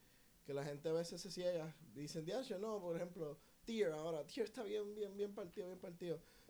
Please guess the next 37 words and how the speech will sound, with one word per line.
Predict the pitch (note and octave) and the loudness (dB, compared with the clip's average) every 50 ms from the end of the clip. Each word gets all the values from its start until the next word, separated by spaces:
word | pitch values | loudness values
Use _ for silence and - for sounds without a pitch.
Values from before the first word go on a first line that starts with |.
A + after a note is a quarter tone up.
| - - - | -18 -8 -4
Pero | - C3+ | -4 -4
si | C3+ D3+ | -4 -4
tú | C#3+ D#3 | -6 -6
sabes | D3+ - F3+ E3 D#3+ | -2 0 2 2 2
que | - D#3+ C#3 | 2 0 -2
tier | - D3 D#3 D3+ C#3+ C#3+ | 0 0 2 2 2 2
es | D3 E3+ | 0 0
el | D3 | 0
deck | C#3+ D3 C#3+ | -2 -2 -2
más | D3+ D3+ D3+ | -2 -2 0
representado, | E3 D#3 C#3 D3+ D#3 E3 D#3 C#3+ C#3+ C3+ B2+ | 0 -2 -2 -4 -6 -6 -4 -2 -2 -2 -2
¿por | B2 C3+ A#2+ | -2 -6 -6
qué | C3+ C3+ | -6 -4
tú | C3+ D#3+ | -2 -2
no | D#3 D3+ | -2 0
juegas | D#3 E3 D#3 D3+ D3+ | 2 2 2 2 2
algo | D#3+ D3+ D#3 D3+ D3 C#3+ | 0 0 0 0 -2 -2
que | C#3+ C#3 C3+ C3 - - - - - - - | -2 -2 -4 -4 -4 -10 -14 -20 -20 -12 -4
countere | - D#3 D#3 D#3 - D3+ D3 D3+ D#3 | -2 -2 -2 0 -2 -2 0 0 0
al | E3+ E3+ | 0 0
mejor | E3+ D#3+ E3+ D3+ C3+ | -2 -2 -4 -4 -4
deck? | B2 - - - - - - - - - - - - - - - | -6 -8 -12 -12 -18 -20 -20 -20 -20 -20 -20 -20 -20 -20 -14 -10
Así | B2 A#2+ - D3 D3 | -8 -4 -4 -4 -4
seguras | C#3 - G3+ E3 D#3 E3 D#3+ D#3 | -2 -2 -2 0 2 2 2 2
que | - D#3 D3 | 0 -2 -2
ganas | C#3 C#3+ D3+ D3 D#3 | -2 -2 -4 -4 -4
de | D3+ D3 | -4 -2
esos | D3 D#3 | -2 -2
matchups. | D3+ C#3 B2 A2 - - - - - - - - - - - - | -4 -4 -8 -10 -10 -12 -14 -14 -18 -20 -20 -20 -20 -20 -20 -16
So, | - - D#3 D#3 D#3 D#3 D#3+ D#3 - | -8 -2 0 2 4 4 4 4 4
eh, | E3+ F3 E3+ | 2 2 4
eh, | - E3+ E3 E3+ E3+ | 4 2 2 2 2
pienso | F#3 F3+ F3+ F3 A3 A3 G#3 | 0 -2 0 2 2 2 4
que | G#3+ G#3+ | 4 2
es | G#3+ G3+ | 0 0
como | - G#3 G3+ G3 F#3+ F#3 F3+ F3+ F3 F3 | 0 -2 0 0 2 2 4 4 2 2
un, | F3 F3+ F#3 F3+ F3 E3 | 0 -2 -4 -4 -6 -8